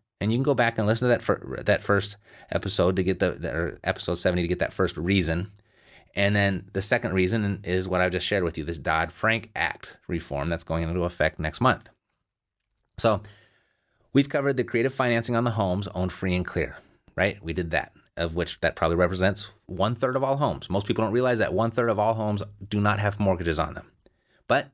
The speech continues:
that leaves us with the other two thirds, right? The other two thirds that do have mortgages on them. Well, a strategy that you might want to become more familiar with or, or brush up on if you are familiar with it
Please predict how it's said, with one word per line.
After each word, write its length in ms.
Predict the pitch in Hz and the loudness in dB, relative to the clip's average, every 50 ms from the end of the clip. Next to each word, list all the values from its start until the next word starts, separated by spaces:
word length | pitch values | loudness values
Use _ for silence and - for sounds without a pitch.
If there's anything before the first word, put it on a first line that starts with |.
| _ | _
that 140 | - 104 95 | 0 0 2
leaves 200 | 101 98 98 104 | 4 2 2 2
us 100 | 104 101 | 2 2
with 140 | 113 101 107 | 0 -2 0
the 100 | 127 123 | 0 2
other 140 | 127 117 120 | 2 2 2
two 200 | - - 107 90 | 0 0 0 0
thirds, 320 | - - 90 82 78 80 | 0 0 0 0 0 0
right? 220 | 87 101 110 - - | 0 0 0 0 0
The 80 | 95 | -2
other 160 | 95 90 98 | 0 0 -2
two 200 | 90 - - 98 | -2 -2 -2 -2
thirds 260 | 95 - 104 101 95 98 | 0 0 0 0 2 2
that 180 | - 98 - - - - - _ - 87 | 0 0 -2 -8 -18 -20 -20 _ -10 -6
do 260 | 95 123 139 143 135 | -2 0 2 2 2
have 280 | 107 98 104 90 82 78 | 0 0 0 0 0 -2
mortgages 540 | 85 85 87 80 73 73 71 69 64 - - - - | -2 -2 -2 -2 -2 -4 -6 -6 -8 -8 -12 -10 -4
on 240 | 78 80 76 76 | -2 -2 0 -2
them. 260 | 65 50 - - - - _ _ _ _ _ _ _ _ _ _ _ _ _ _ _ _ | -4 -6 -10 -12 -16 -20 _ _ _ _ _ _ _ _ _ _ _ _ _ _ _ _
Well, 280 | - 117 160 233 233 - - - _ - _ _ _ _ _ _ _ _ _ _ _ _ _ _ _ _ _ _ _ _ - | -2 0 0 0 -4 -8 -14 -20 _ -20 _ _ _ _ _ _ _ _ _ _ _ _ _ _ _ _ _ _ _ _ -2
a 80 | - | -2
strategy 540 | 104 - - 165 135 113 110 110 110 147 190 | 0 2 2 2 2 4 2 2 2 2 2
that 160 | 190 135 110 | 2 2 2
you 120 | 92 110 113 | 2 2 4
might 240 | 110 104 113 85 92 | 4 4 2 2 0
want 160 | 107 104 101 | 0 0 0
to 80 | - 110 | -2 -2
become 320 | 98 107 101 - 107 107 | -2 0 2 2 2 2
more 160 | 107 107 120 | 4 2 0
familiar 400 | 123 - - 120 110 104 98 92 | 0 0 0 2 4 4 4 4
with 320 | 85 87 98 123 131 - - | 4 4 4 2 0 0 0
or, 160 | 98 95 98 | 2 2 2
or 160 | - - 98 98 | 2 2 0 0
brush 360 | 90 98 95 104 123 - - | 2 2 2 2 2 2 0
up 180 | 127 110 - - | 0 0 2 2
on 200 | 90 87 98 104 | 2 2 2 2
if 140 | 104 101 104 | 0 0 0
you 100 | 101 95 | 2 2
are 140 | 101 101 | 2 2
familiar 300 | 98 - 95 87 87 85 | 0 0 -2 0 0 2
with 180 | 82 82 82 - | 0 0 2 0
it 160 | 117 - - | 0 0 -2